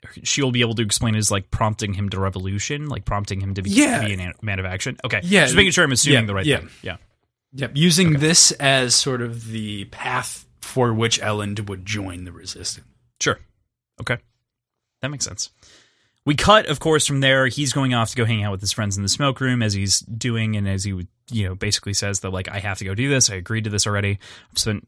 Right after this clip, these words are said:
Speaker 1: a lot of time with you. I, I wanna go hang out with my friends, go drink, whatever." So he, he leaves,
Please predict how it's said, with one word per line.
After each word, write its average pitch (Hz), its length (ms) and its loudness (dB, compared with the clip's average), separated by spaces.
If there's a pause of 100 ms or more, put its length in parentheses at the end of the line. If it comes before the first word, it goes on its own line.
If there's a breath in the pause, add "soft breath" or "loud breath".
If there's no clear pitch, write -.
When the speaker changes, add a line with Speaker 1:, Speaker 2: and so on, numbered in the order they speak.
(140)
Speaker 1:
a 110 40 -6
lot 101 140 -2
of 87 80 -10
time 113 200 0
with 107 120 0
you. 104 300 -2
I, 104 180 -10 (160)
I 110 60 -2
wanna 101 200 -4
go 92 140 -4
hang 95 160 -6
out 87 80 -6
with 92 80 -14
my 90 120 -4
friends, 107 360 0
go 98 120 -6
drink, 98 320 -4 (100)
whatever." 90 340 -6 (100)
So - 140 0
he, 107 240 -2
he 160 200 2
leaves, 131 460 2